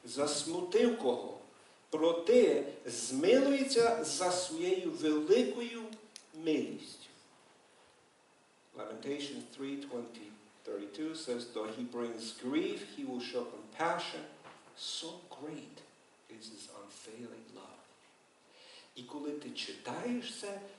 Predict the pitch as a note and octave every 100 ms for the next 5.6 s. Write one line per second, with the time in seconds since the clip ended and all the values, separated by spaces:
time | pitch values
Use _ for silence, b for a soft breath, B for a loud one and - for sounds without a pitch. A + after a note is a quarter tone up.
0 | - - B2 - G2+ G#2 C3 D#3+ - -
1 | G3 F#3 - F3+ F3+ - - C3+ C#3+ F#3
2 | F3 E3+ - E3 F3 F3+ F3 E3 D#3+ E3
3 | F#3+ F#3 - E3 E3+ F3 F3 - - -
4 | - - _ _ _ - E3 E3 E3 E3+
5 | F#3+ D3 - D3 D3 -